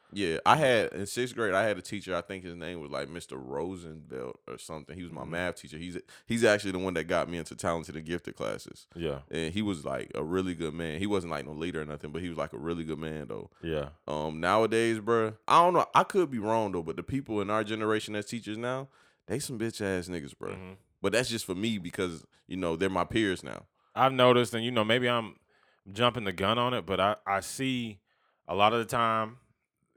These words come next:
Speaker 2: guys who might have been, like, picked on.
Speaker 1: Yeah.
Speaker 2: Or kinda, like, kinda outcasted. Not really picked on,
Speaker 1: Yeah.
Speaker 2: but, like, there's always this, this quest to be,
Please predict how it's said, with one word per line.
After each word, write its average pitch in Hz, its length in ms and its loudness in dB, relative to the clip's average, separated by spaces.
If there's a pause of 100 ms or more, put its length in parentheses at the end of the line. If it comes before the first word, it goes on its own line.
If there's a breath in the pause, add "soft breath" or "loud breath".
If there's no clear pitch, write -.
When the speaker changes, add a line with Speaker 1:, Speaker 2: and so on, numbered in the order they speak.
Speaker 2:
guys 107 340 6
who 104 80 -2
might 101 240 4
have 90 120 -2
been, 90 580 -6 (880)
like, 76 220 -12
picked 101 320 -2
on. 113 400 -2 (200)
Speaker 1:
Yeah. 110 440 4
Speaker 2:
Or - 20 8
kinda, 175 320 8
like, 170 240 8
kinda 190 220 6
outcasted. 120 560 4
Not 165 120 2
really 107 240 0
picked 92 220 2
on, 85 240 2
Speaker 1:
Yeah. 76 60 -4
Speaker 2:
but, 85 100 -4
like, 87 220 2 (580 soft breath)
there's 170 200 2
always 190 360 6
this, 151 280 0 (180)
this 120 240 -4
quest 127 560 2
to 107 100 -2
be, 101 180 -2